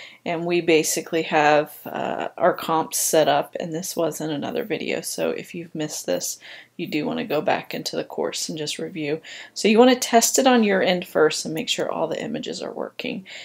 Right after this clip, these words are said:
And in this case, they are. And so what we're gonna do is we are gonna basically take the contents of the folder for what I was working on. So I need my index file, which is the H T M L file that links to the images,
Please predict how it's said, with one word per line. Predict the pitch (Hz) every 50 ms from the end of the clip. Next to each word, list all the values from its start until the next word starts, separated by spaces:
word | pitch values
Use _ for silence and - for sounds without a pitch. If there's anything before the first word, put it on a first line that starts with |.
| - - - -
And | 180
in | 180 180
this | 185 185 185 -
case, | - - - - 196 -
they | - 233 220
are. | 185 165 135 147 202 220 - - _ _ - - - - - - _
And | 185 185 180 180
so | - - 185 185
what | 175 185 180 -
we're | - 190
gonna | 196 196 196 190
do | 196 220 240 269 277 247 190
is | - - 165 165 175 185 190
we | 190 190
are | 180 180
gonna | 185 180 175 175
basically | 185 190 202 220 - - - 185 175 185
take | - - - 208 202 - - - - - - _ - - - - _ _
the | - 196 196 190
contents | 185 - - - 190 190 190 202 233 - - - 185 170 - 190 - - - -
of | - - 175 185
the | 190 180
folder | 175 - - 180 165 170 190 190 170 156 160
for | - - - 180
what | 156 156 165
I | 165 160
was | 156 147 160 185
working | 196 180 180 214 220 - - - -
on. | - - - - - 202 196 - _ - - - - _ _
So | - - 180
I | 156
need | 180 165 165 160 190
my | 170 - -
index | - - 160 170 165 170 170 175 - -
file, | - - 190 180 190 196 196 226 262 277 -
which | - 185 190 - 185
is | 185 -
the | 165 - -
H | 170 170 - - -
T | - - 180
M | 175 165 165
L | 160 -
file | - - 170 160 175 170
that | 170 - -
links | - 180 175 - - -
to | - 196
the | 190 -
images, | - - 165 165 190 - - - 170 190 - -